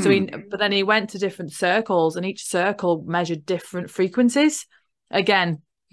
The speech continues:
Speaker 1: that would represent us. You know, I have a frequency, you have a frequency, we all have different frequencies. But then he wanted to,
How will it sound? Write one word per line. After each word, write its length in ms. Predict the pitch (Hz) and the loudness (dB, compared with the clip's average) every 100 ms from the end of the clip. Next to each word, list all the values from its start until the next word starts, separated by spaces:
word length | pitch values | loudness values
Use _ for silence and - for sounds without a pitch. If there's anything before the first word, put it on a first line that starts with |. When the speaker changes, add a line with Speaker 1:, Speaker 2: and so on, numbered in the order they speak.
| 185 - | -12 2
Speaker 1:
that 180 | 202 185 | 2 4
would 140 | 180 | 2
represent 560 | 185 180 180 180 165 - | 0 0 -4 -2 -2 0
us. 420 | 202 135 135 - | 0 0 -4 -12
You 140 | - 180 | -10 -4
know, 280 | 151 151 - - | -2 -2 -4 -2
I 120 | 175 | 2
have 100 | 196 | 2
a 60 | 180 | 0
frequency, 520 | - 175 165 151 160 | -4 -6 -6 -6 -4
you 160 | 165 202 | 2 2
have 140 | 190 | 2
a 40 | |
frequency, 540 | 170 175 175 170 147 160 | -2 -6 -4 -6 0 0
we 140 | 170 | 2
all 180 | 175 185 | 4 2
have 200 | 180 170 | 2 -2
different 280 | 160 - - | -4 -10 -6
frequencies. 640 | 175 170 170 - - - - - - - _ _ _ | -6 -4 -6 -4 -6 -8 -20 -20 -20 -20 _ _ _
But 80 | - | 0
then 140 | 202 214 | 4 4
he 80 | |
wanted 220 | 202 143 - | 6 4 0
to, 120 | 170 | -6